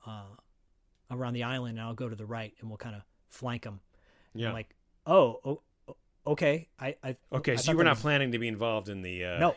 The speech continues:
Speaker 2: in the takedown. Okay,
Speaker 1: A-,
Speaker 2: got
Speaker 1: at
Speaker 2: it.
Speaker 1: all.
Speaker 2: Got it.
Speaker 1: And then when the guy spotted us, he bolted and,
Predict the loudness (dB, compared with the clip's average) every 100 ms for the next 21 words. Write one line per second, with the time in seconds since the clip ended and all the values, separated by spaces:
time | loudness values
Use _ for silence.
0 | -2 -10 -6 -6 -6 -10 -8 -10 -10 -12
1 | -8 -6 -6 -4 0 4 4 2 -8 -10
2 | -6 -4 -2 -2 -2 -2 -2 -4 -4 -2
3 | 0 0 0 -4 -2 0 2 0 -4 -6
4 | -6 -6 0 0 0 -4 -6 -10